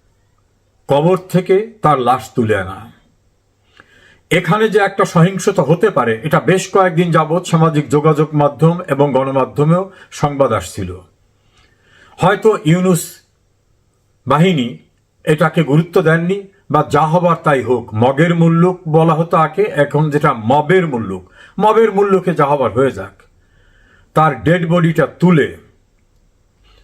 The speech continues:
বেশ কিছু দূর দূরে নিয়ে সেখানে প্রথমে সেগুলোকে আগুন দেয়, আগুন দেওয়ার পর আগুন জ্বলতেছে, তার উপর পিটাচ্ছে।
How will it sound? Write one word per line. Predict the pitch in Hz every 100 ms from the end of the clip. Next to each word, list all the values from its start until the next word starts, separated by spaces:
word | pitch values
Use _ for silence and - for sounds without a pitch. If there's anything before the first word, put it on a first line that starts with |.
| _ _ _ 110
বেশ | 185 180
কিছু | - 185 180
দূর | 160 117
দূরে | 117 180 196
নিয়ে | 123 85 85 _ _ _ _ -
সেখানে | - 185 - 175 117 90 _ _ _ _ _ 180
প্রথমে | 185 196 190
সেগুলোকে | 165 170 165 175 165 160
আগুন | 135 135 160 165
দেয়, | 160 185 - _ - _ -
আগুন | 143 160 208 208
দেওয়ার | 202 185
পর | 185 185 -
আগুন | 165 185 185 -
জ্বলতেছে, | 208 233 233 196 208
তার | 180 165
উপর | 160 135
পিটাচ্ছে। | - 139 113 90 -